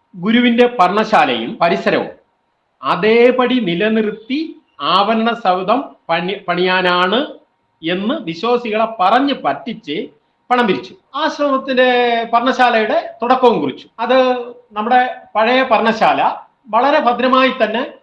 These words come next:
സൂക്ഷിച്ച് തുടക്കം കുറിക്കുകയും ചെയ്തു. എന്നാൽ ഒറ്റ രാത്രി കൊണ്ട് എന്തിന് പർണശാല പൊളിച്ചു മാറ്റി? ഇത് അറിയണമോ വേണ്ടയോ?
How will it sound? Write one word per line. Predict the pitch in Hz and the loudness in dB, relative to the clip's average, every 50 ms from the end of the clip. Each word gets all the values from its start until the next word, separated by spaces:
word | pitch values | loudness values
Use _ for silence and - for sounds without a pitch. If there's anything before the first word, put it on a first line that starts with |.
| _ _ - | _ _ -10
സൂക്ഷിച്ച് | 233 240 233 - - 220 - - - 262 311 - - - | -8 -8 -8 -6 -8 -8 -8 -8 -10 -10 -10 -10 -10 -4
തുടക്കം | 226 240 247 247 254 262 285 | 0 0 0 0 0 -2 -4
കുറിക്കുകയും | - - 240 254 220 262 254 254 262 233 202 170 | -2 -4 -4 -2 0 0 2 2 2 2 0 -2
ചെയ്തു. | - 147 120 110 - - _ - 139 | -4 -6 -8 -8 -12 -14 _ -4 -4
എന്നാൽ | 151 151 139 123 107 101 104 110 139 - - - 165 | -2 -2 0 -2 -2 -2 -4 -6 -8 -12 -14 -8 -4
ഒറ്റ | 214 240 240 - - - - - 277 | -2 -2 -4 -4 -12 -18 -8 -2 0
രാത്രി | 262 247 208 190 175 175 196 220 233 226 - - 277 262 233 | 0 2 2 2 2 2 2 0 0 -2 -4 -4 -2 -2 0
കൊണ്ട് | 175 156 143 127 117 131 143 180 220 - - - _ - 151 190 | 0 0 -2 -2 -4 -4 -6 -6 -8 -10 -14 -20 _ -6 0 2
എന്തിന് | 226 240 262 262 269 247 240 | 2 4 4 2 2 0 0
പർണശാല | - - 165 170 170 180 160 170 151 135 139 156 | 0 2 2 2 2 0 0 2 2 2 2 2
പൊളിച്ചു | - 147 127 117 - - | 0 -2 -4 -6 -8 -12
മാറ്റി? | 110 92 - - 175 | -16 -16 -14 -12 -8
ഇത് | 180 196 226 262 - - | -4 -2 -2 -2 0 0
അറിയണമോ | 151 165 170 185 185 165 147 135 135 175 208 | 0 2 2 2 2 2 0 -2 -4 -4 -4
വേണ്ടയോ? | - 131 110 98 92 87 | -6 -6 -8 -8 -12 -18